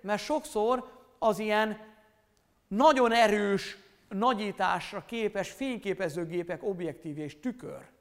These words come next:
Valójában ilyen tükrös cucc van oda betéve,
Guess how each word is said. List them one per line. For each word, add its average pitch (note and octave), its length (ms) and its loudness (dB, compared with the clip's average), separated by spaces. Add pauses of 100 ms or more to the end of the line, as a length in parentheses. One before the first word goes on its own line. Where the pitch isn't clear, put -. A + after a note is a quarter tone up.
(520)
Valójában G3+ 540 4
ilyen G#3 220 -2
tükrös D#3+ 440 -4
cucc - 240 -14
van D3 160 -10
oda C#3 420 -6
betéve, D#3 680 -4